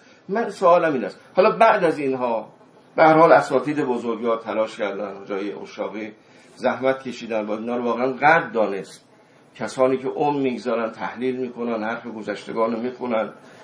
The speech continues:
سعی می‌کنن رأی جدید بدن، ما باید در حوزه استقبال کنیم از این آرا. به هر حال جنب و جوش علمی ما مرهون همین رأی‌های تازه است. ولی من سوالم اینه،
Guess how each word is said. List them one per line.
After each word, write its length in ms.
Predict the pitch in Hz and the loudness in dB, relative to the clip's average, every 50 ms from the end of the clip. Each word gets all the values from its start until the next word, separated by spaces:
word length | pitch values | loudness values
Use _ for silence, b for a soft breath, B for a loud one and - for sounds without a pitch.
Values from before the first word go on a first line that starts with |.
| B B B B | B B B B
سعی 320 | - - 139 131 139 143 | -2 2 4 4 6 4
می‌کنن 400 | 139 131 120 135 131 135 135 131 | 2 0 0 0 2 2 2 2
رأی 340 | 131 151 151 147 139 135 127 | 2 2 2 2 2 0 -2
جدید 380 | - 120 113 120 147 156 151 - | -2 -2 -2 0 0 0 0 0
بدن، 260 | 135 123 117 110 113 | 0 0 0 0 -2
ما 120 | 117 123 | -2 -2
باید 180 | 131 135 135 127 | -2 -2 -2 0
در 180 | 120 113 107 | 0 -2 -2
حوزه 300 | 107 104 110 110 - 151 | -2 -6 -10 -8 -6 -6
استقبال 600 | 151 156 151 - - 123 110 110 139 170 196 190 | -6 -6 -6 -8 -8 -8 -4 0 0 2 2 0
کنیم 260 | 190 180 156 135 117 98 | 0 -4 -4 -4 -4 -4
از 140 | 95 95 | -6 -6
این 120 | 95 92 92 | -8 -12 -10
آرا. 280 | 87 87 87 92 92 - - _ b b b b b b b b b b - | -10 -10 -10 -12 -14 -16 -20 _ b b b b b b b b b b -2
به 80 | 101 | -2
هر 80 | 107 107 | -2 0
حال 300 | 117 135 147 151 151 151 - - - _ _ _ _ _ _ _ _ _ - - _ _ - - | 2 2 2 2 0 -2 -6 -12 -18 _ _ _ _ _ _ _ _ _ -20 -20 _ _ -18 -4
جنب 340 | - 131 135 131 131 127 120 | 4 6 6 8 8 8 6
و 80 | 127 123 | 6 6
جوش 340 | 120 151 220 233 - - | 6 2 -2 -2 2 2
علمی 520 | 196 131 131 127 123 120 117 113 110 104 107 | 4 6 6 6 6 4 2 0 0 -2 0
ما 280 | 104 120 135 143 127 | 2 4 4 4 4
مرهون 420 | 123 135 110 107 107 107 147 160 160 | 2 2 0 0 -2 -4 -4 -4 -4
همین 540 | 151 147 151 175 196 190 180 170 165 156 - - _ _ _ _ _ _ - - _ | -4 -4 -2 0 0 0 0 -2 -4 -8 -14 -18 _ _ _ _ _ _ -20 -18 _
رأی‌های 520 | - 107 127 127 127 120 120 139 156 165 160 | -2 0 0 2 0 0 0 0 0 0 0
تازه 360 | 156 147 123 113 110 139 160 | -2 -2 -2 0 2 2 2
است. 340 | 147 123 - - - - _ b b b b b b b | 2 0 -2 -8 -14 -20 _ b b b b b b b
ولی 140 | 175 196 233 | 4 6 8
من 160 | 240 233 233 | 8 6 6
سوالم 520 | 226 226 - 208 190 - 214 214 214 208 208 | 4 0 0 4 6 8 8 8 8 6 4
اینه، 360 | 214 220 208 170 117 92 - | 2 0 -2 -2 -2 -4 -8